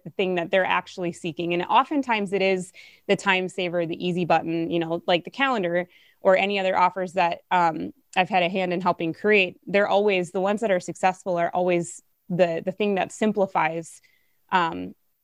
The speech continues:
simplifies life or, you know, getting a result for your buyer. Because the other advantage of doing it that way that I found is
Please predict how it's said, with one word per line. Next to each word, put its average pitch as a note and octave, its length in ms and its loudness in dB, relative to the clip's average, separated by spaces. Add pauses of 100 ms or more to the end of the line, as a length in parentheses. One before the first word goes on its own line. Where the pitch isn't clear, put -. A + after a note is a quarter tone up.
(260)
simplifies F#3+ 680 0
life E3+ 380 0
or, E3 340 -4
you F3 120 -2
know, E3 140 -4
getting F#3+ 360 2
a E3+ 80 -2
result E3 380 -2
for F#3 100 -6
your D#3 140 -4
buyer. F3 440 0 (480)
Because G3+ 540 2 (300)
the G3+ 260 4
other A#3+ 220 2
advantage F#3 500 -4
of F3 100 -4
doing F3 200 -2
it E3 140 -4
that A3 180 4
way F#3 120 -4
that F3 140 -2
I F3 120 -2
found F3 360 -2
is E3 300 -4